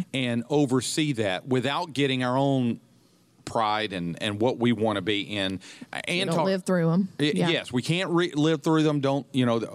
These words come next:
Speaker 1: we've all seen the guy at the ball field who was acting
Speaker 2: And we
Speaker 1: a
Speaker 2: all
Speaker 1: fool.
Speaker 2: find ourselves occasionally, you know, if your child's doing something and you find yourself, whether it's dance or gymnastics or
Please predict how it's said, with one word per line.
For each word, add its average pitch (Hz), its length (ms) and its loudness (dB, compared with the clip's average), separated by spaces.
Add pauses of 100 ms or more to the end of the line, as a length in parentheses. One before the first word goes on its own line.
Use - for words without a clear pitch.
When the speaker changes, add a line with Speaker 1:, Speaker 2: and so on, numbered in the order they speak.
(120)
Speaker 1:
we've 131 180 2
all 135 220 2
seen 147 260 0
the 139 60 2
guy 127 220 0
at 131 80 -6
the 147 60 -4
ball 131 240 2
field 131 360 2
who 131 120 4
was 127 140 2
acting 131 120 0
Speaker 2:
And 214 80 -2
we 208 120 0
Speaker 1:
a 202 60 2
Speaker 2:
all 208 100 0
Speaker 1:
fool. 247 80 0
Speaker 2:
find 240 160 2
ourselves 214 440 2
occasionally, 208 580 2
you 202 120 2
know, 190 180 4
if 190 240 -2
your 196 100 2
child's 196 240 0
doing 208 180 2
something 190 340 2
and 190 120 6
you 180 80 6
find 190 240 -2
yourself, 196 300 0
whether 202 180 4
it's 175 120 -2
dance 190 380 0
or 175 60 2
gymnastics 196 680 2
or 165 340 2